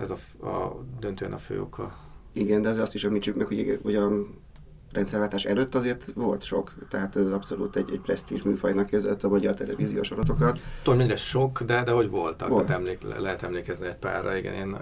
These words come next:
Speaker 1: ilyen, ilyen nagy sikerekre. Azok is, hogy milyenek voltak, meg hogy milyen, me-, mennyire állják ma meg a helyüket.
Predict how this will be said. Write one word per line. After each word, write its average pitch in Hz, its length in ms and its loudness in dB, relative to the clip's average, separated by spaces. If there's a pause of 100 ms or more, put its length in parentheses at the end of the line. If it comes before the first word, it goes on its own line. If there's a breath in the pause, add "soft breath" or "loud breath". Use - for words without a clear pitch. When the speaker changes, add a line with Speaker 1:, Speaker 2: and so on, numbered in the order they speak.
Speaker 1:
ilyen, 98 240 -4
ilyen 95 160 -4
nagy 98 240 -4 (580 loud breath)
sikerekre. 98 800 -4 (840 loud breath)
Azok 139 180 4
is, 131 80 0
hogy 120 80 4
milyenek 131 320 8
voltak, 127 300 4
meg 110 120 0
hogy 110 80 2
milyen, 110 340 0
me-, 113 280 -4
mennyire 117 260 0
állják 104 240 2
ma 110 260 0
meg 117 200 -2
a 120 80 0
helyüket. 117 540 4